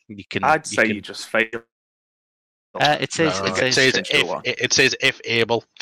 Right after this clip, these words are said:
Speaker 1: If
Speaker 3: on the
Speaker 1: able.
Speaker 3: last two words, which
Speaker 1: Yeah.
Speaker 2: Oh, yeah. I didn't see that bit.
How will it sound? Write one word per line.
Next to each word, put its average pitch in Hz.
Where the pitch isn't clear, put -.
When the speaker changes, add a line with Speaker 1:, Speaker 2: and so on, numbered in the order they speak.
Speaker 1:
If 107
Speaker 3:
on 120
the 107
Speaker 1:
able. 101
Speaker 3:
last -
two 107
words, 101
which -
Speaker 1:
Yeah. 95
Speaker 2:
Oh, 123
yeah. 110
I 117
didn't 110
see 101
that 87
bit. 98